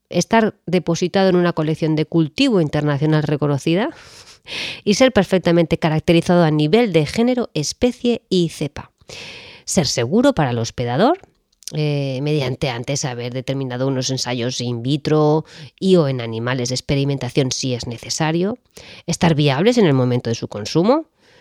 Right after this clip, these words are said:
Aunque se ha reconocido que las células no viables pueden mediar algunos efectos beneficiosos a nivel fisiológico, nos dicen,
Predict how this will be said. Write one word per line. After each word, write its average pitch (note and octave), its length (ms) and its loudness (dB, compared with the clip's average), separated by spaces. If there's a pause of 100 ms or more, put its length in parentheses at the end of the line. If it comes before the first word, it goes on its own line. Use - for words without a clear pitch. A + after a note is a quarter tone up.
(160)
Aunque D#3+ 280 -2
se F#3 100 0
ha D#3+ 60 2
reconocido D#3 480 2
que D3+ 80 -4
las B2+ 160 -6
células E3+ 340 2
no D#3+ 140 4
viables D3+ 400 2
pueden E3+ 400 4
mediar D#3 260 2
algunos D3 400 2
efectos D3 420 -2
beneficiosos C3+ 540 -2
a C3+ 60 -4
nivel C3+ 260 -4
fisiológico, G#3 920 0
nos A#2 160 -8
dicen, A3 320 -4